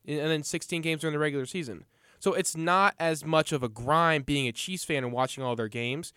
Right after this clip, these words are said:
Like I said, it's not that one's better than the other. It's just, it's a different experience. With a Royals fan, I was genuinely just, like,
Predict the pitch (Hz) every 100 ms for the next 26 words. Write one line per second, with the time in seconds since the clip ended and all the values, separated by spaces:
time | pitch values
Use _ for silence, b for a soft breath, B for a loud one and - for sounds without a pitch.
0 | b b 190 196 180 156 104 _ _ _
1 | _ _ _ _ _ _ - 196 202 240
2 | 240 170 143 175 156 117 139 170 185 196
3 | 202 208 226 254 b b b b 180 -
4 | 185 - 165 143 175 170 165 139 - 160
5 | 143 139 127 113 131 185 208 - 226 233
6 | 233 b b b b 160 202 220 170 127
7 | - 123 127 180 185 175 139 135 131 135
8 | 117